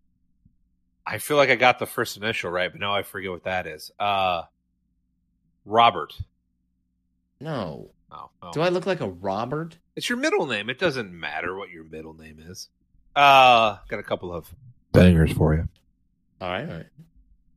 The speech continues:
Speaker 1: Uh, what would you rather do on a nice evening out with yourself, or if your wife's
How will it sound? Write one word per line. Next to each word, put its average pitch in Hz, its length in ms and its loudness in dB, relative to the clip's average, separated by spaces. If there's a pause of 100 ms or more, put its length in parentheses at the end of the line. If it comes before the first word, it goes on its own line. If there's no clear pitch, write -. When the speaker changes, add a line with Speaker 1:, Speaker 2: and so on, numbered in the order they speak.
Speaker 1:
Uh, 143 400 6
what 208 180 0
would 226 140 -8
you 160 260 -6
rather 135 440 4
do 107 400 -4
on 92 120 -8
a 92 60 -14
nice 104 340 -10
evening 95 380 -12
out 98 300 -6
with 87 180 -10 (180)
yourself, 92 680 -6 (260)
or 98 220 -8
if - 120 -14
your 85 100 -12
wife's 98 340 -8